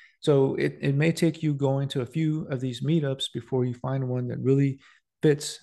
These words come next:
the type of profile of what you're looking to do. And that's okay,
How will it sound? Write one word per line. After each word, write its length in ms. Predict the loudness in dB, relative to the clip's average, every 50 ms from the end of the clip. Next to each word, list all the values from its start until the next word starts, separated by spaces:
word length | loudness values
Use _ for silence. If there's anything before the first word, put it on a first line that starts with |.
| _ _ -2
the 80 | -2 -2
type 280 | -2 -2 -4 -2 -2
of 100 | -4 -2
profile 520 | 0 0 0 0 0 -2 -2 -2 -2 -4 -6
of 160 | -6 -4 -2
what 220 | -2 -2 -2 -2
you're 80 | -4 -2
looking 320 | -2 -4 -4 -4 -6 -6 -6
to 100 | -6 -2
do. 320 | 0 0 0 0 -2 -6 -6 -4
And 120 | -2 0
that's 200 | 0 0 0 0
okay, 420 | 0 0 0 0 -2 -2 -2 -6